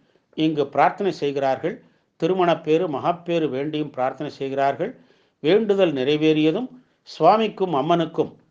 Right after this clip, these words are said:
காளிக்கும் சிறப்பு ஆராதனைகள் செய்து வழிபடுகிறார்கள். தல புராணமாகிய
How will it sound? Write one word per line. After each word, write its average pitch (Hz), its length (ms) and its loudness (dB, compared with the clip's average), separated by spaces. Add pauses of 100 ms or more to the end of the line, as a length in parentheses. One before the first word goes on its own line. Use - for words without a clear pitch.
(280)
காளிக்கும் 185 560 2 (300)
சிறப்பு 214 400 0
ஆராதனைகள் 156 760 -2
செய்து 139 240 -10
வழிபடுகிறார்கள். 127 680 -6 (640)
தல 202 220 4
புராணமாகிய 170 840 0